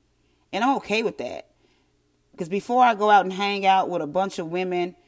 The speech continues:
who are jealous, who are looking, just trying to get next to me for whatever status they may think I have or whatever they may think I got going on, I'd rather just chill alone. And I'm perfectly okay being by myself. Like, I do understand a lot of people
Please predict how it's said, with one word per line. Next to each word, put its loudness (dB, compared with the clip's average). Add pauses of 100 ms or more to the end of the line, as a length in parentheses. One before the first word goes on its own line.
(200)
who -6
are -4
jealous, -2 (840)
who 0
are -2
looking, -2 (240)
just -4 (140)
trying -2
to -4
get -4
next -2
to -10
me -10
for -8 (380)
whatever -2
status -2
they -2
may -6
think -8
I 0
have -2
or -4
whatever -4
they -2
may -6
think -8
I -2
got -4
going -4
on, -2 (340)
I'd 0
rather 2
just -10
chill -4
alone. -6
And -2
I'm -2
perfectly -8
okay -6
being -6
by -6
myself. -8 (320)
Like, 0
I 4
do -4
understand -4
a -2
lot 0
of -6
people -8